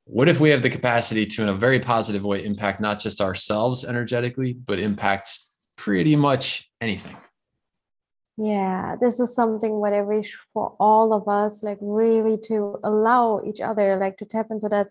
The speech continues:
Speaker 2: field. And we all can. Like, you and me, we are not, like, special. We are not human beings that are,
Speaker 1: No.
Speaker 2: like, different.
Speaker 1: <laughs>
Speaker 2: Like, <laughs> no, no,
Speaker 1: No.
Speaker 2: we're not. Like, you know, <laughs> we're not.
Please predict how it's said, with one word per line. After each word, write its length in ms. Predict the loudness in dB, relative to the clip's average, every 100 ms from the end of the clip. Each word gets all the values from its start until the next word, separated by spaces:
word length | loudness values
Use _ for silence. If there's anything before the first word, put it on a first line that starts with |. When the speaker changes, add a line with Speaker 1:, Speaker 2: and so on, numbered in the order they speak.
| -2
Speaker 2:
field. 320 | 2 2 2
And 240 | -2 -6 -10 -20 -18 2
we 120 | 6
all 160 | 8 6
can. 380 | 4 0 -2 -6 _ _ _
Like, 180 | 0 0
you 240 | 2 6 8
and 160 | 6
me, 140 | 6 6
we 100 | 4
are 100 | 4
not, 220 | 2 2
like, 280 | 2 2 -4 _
special. 640 | -12 -2 -2 -2 -6 -6 -2
We 80 | 0
are 40 |
not 180 | 0 0
human 260 | 0 -2
beings 460 | -2 -2 0 -2 -2
that 120 | 0
are, 180 | 2 2
Speaker 1:
No. 40 | 2
Speaker 2:
like, 180 | 0
different. 800 | 0 0 2 2 4 4 2 2 2
Speaker 1:
<laughs> 0 |
Speaker 2:
Like, 240 | 2 4
<laughs> 0 |
no, 160 | 4 4 4
no, 160 | 0 4
Speaker 1:
No. 180 | 4 4
Speaker 2:
we're 180 | 4
not. 340 | 4 6 4 0
Like, 200 | -2 -2
you 80 | 2
know, 200 | 4 6 6 4 6 4 4 2
<laughs> 180 | 2 2
we're 220 | 2 2
not. 320 | 4 4 2